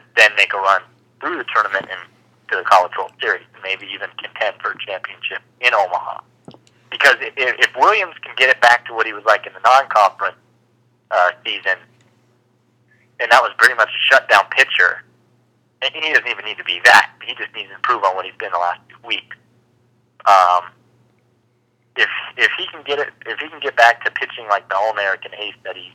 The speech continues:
that he is, and they can find a third starter, and I'm not talking about a third starter that can just come in and, uh, pitch,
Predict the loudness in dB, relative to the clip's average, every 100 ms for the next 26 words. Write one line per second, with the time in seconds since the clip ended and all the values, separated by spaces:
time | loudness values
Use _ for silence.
0 | _ -10 -8 -2 0 0 -4 _ _ _
1 | _ _ _ _ _ -4 -2 0 0 -2
2 | 0 4 4 2 -4 -6 -6 -4 2 4
3 | 4 2 2 2 2 6 4 4 2 2
4 | 4 4 4 4 4 4 2 0 -4 -12
5 | -10 2 2 4 0 -2 -6 -4 -4 -6
6 | -10 _ _ _ _ _ 0 4 6 6
7 | 2 _ _ _ _ _ _ _ -8 0
8 | 0 0 -4 -4 -8